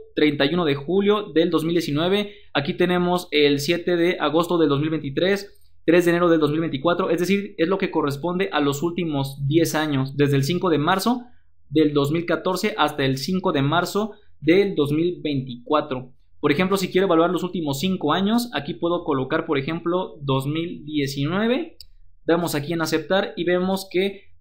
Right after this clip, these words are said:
todo lo que está del dos mil diecinueve en adelante lo está considerando y esta celda que estaba aquí pintada de amarillo simplemente se pierde,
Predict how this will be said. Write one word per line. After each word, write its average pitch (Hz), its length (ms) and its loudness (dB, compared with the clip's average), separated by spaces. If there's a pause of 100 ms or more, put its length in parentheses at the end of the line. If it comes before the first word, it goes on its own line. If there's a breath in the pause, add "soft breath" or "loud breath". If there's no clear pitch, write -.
todo 190 140 4
lo 190 100 2
que 160 80 2
está 170 180 2
del 185 140 2
dos 147 160 2
mil 175 120 -2
diecinueve 160 540 0
en 143 120 0
adelante 196 680 0 (120)
lo 135 160 4
está 147 180 2
considerando 170 720 0
y 160 140 2
esta 165 520 -2
celda 165 340 0
que 147 60 -6
estaba 156 300 0
aquí 151 240 -2
pintada 147 480 0
de 160 80 2
amarillo 185 500 -2
simplemente 165 640 -2
se 139 140 -2
pierde, 165 480 0